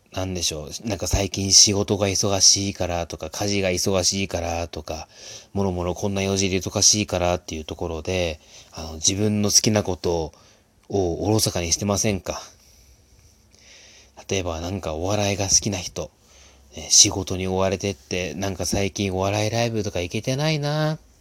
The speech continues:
ていうことだったりとか、ね。例えばなんかサッカーをするのが好きな人、最-、もう昔は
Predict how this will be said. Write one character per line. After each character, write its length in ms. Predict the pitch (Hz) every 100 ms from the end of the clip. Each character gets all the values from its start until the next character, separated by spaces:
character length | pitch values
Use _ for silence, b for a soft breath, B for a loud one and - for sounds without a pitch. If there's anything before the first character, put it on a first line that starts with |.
| - _ _ -
て 100 | 98
い 80 | 92
う 60 |
こ 100 | 92
と 80 | 87
だ 60 | 82
っ 60 | -
た 120 | 80
り 80 | 76
と 120 | 78
か、 280 | - - - _ B B B B B B B B _ _ _ _ _ _ _ _ _ _ _ -
ね。 220 | 98 92 _ _ _ _ b b b -
例 140 | 92 85
え 40 |
ば 160 | 85 80
な 100 | 90
ん 80 | 87
か 320 | 85 80 - _ _
サ 180 | - -
ッ 60 | - -
カ 160 | 95
ー 40 | 90
を 60 |
す 80 | 87
る 100 | 98
の 100 | 90
が 60 | 80
好 60 | -
き 180 | -
な 80 | 92
人、 360 | 87 - 87 - -
最-、 280 | 101 95 - - -
も 160 | 104
う 20 | 92
昔 480 | 90 104 95 107
は 300 | 101 95 98